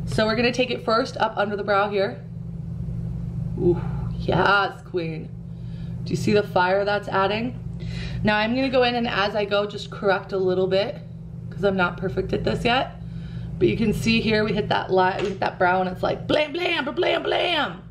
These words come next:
brow. And again over here, just really etching out that brow. We begin to kind of see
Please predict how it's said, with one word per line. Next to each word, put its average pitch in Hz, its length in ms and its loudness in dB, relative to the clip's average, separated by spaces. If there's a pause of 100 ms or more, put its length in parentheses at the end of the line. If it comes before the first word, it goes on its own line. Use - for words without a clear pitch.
brow. 262 720 2 (920)
And - 100 -8
again 226 360 2
over 196 220 2
here, 233 400 2 (1900)
just - 180 -6
really 120 240 4
etching - 400 0
out - 200 -2
that - 200 -2
brow. - 560 0 (4000)
We 196 100 4
begin 208 340 4
to 208 60 2
kind 196 240 0
of 185 60 0
see 196 580 4